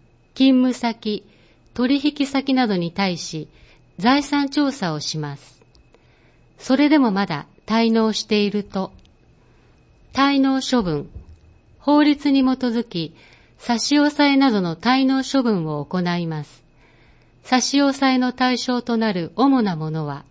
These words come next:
土地、建物などの不動産のほか、預貯金、給与、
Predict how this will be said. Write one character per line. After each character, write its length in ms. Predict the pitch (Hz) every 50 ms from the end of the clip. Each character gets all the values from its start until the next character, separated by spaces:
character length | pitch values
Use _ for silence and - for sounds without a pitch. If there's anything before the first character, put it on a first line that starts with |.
| _ _ _ _ _ _ _ _ _ _ _ _
土 160 | - 247 240 220
地、 340 | - - 269 269 262 -
建 400 | - - - 226 226 - 294 294
物 280 | 269 254 214 190 185 175
な 140 | 180 196 185
ど 120 | 180 175
の 120 | 160 156 160
不 160 | - - 180
動 180 | 196 220 226
産 300 | 214 - - 208 208 202
の 100 | 196 190
ほ 140 | 175 196 185
か、 300 | - - 175 170 170 - - _ _ _ _ _ _ _ _ _ _ _ -
預 280 | 214 214 214 - 294
貯 100 | 294 294
金、 340 | - 202 175 156 147 - - - _ _ _ _ _ _ _ _ _ _
給 320 | - - 285 277 254 214
与、 260 | 170 156 151 147 -